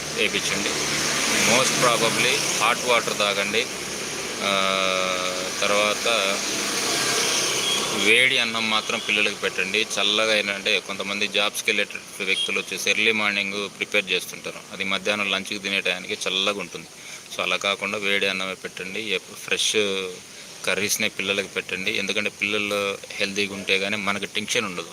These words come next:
పిల్లలు ఆరోగ్యంగా లేనట్టు బాగలేకపోతే కనుక పేరెంట్స్ ఎంత సఫర్ అవుతారనేది, ఆ, తెలుసు కాబట్టి చెప్తున్నా. ఇంకోటి తర్వాత ఒకవేళ ఆంధ్రాలో, ఆ,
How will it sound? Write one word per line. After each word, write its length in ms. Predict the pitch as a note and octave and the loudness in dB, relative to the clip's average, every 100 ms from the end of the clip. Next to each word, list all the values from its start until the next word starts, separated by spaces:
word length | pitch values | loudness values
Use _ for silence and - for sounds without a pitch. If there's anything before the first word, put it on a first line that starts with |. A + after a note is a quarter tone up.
| - | -6
పిల్లలు 240 | G2+ G#2 | -2 2
ఆరోగ్యంగా 500 | G2+ G2 G2 G2+ G2+ | 2 2 0 -2 -2
లేనట్టు 720 | G2 G2 G2 F#2+ - G2 F#2+ F#2+ F#2 F2+ - | 0 0 0 -4 -6 -6 -6 -8 -8 -10 -8
బాగలేకపోతే 640 | F#2+ G2 G2+ G2+ G2 F#2+ F#2+ | 0 2 4 0 0 -2 0
కనుక 280 | F#2+ F#2+ C2+ - - - - - - A2 | 0 -2 -4 -2 -2 -4 -6 -4 0 2
పేరెంట్స్ 400 | G#2+ B2 A#2 G#2 | 4 2 0 -2
ఎంత 200 | G#2 A#2 | 0 0
సఫర్ 300 | A2+ G#2+ A2+ | 0 2 2
అవుతారనేది, 800 | G#2 G#2 G2 G2 G2+ A#2 F#2 F2+ - - - - - - | 2 0 0 0 2 2 2 0 -4 -4 -4 -2 -2 0
ఆ, 400 | G2 F#2+ F#2+ F#2 - | 2 2 2 0 2
తెలుసు 260 | G#2 - | 2 2
కాబట్టి 380 | A#2 G2+ G2 - C#3+ - - - - - - | 2 4 2 2 2 2 0 0 0 0 2
చెప్తున్నా. 400 | G#2 - G#2+ A#2 D#3 - - - - | 0 2 0 2 4 4 4 2 0
ఇంకోటి 520 | G2+ A2 G#2+ B2+ D3 C3 - | 2 4 4 4 2 0 0
తర్వాత 480 | G#2 G#2+ G#2+ G#2+ B2 | 2 4 4 4 2
ఒకవేళ 540 | C3 - G#2 G#2 A2 | 2 0 0 4 4
ఆంధ్రాలో, 540 | G#2+ G#2+ A2 G#2+ G#2+ G#2+ - | 4 4 4 4 4 2 2
ఆ, 520 | - - G#2 G2+ G2+ | 4 4 4 4 4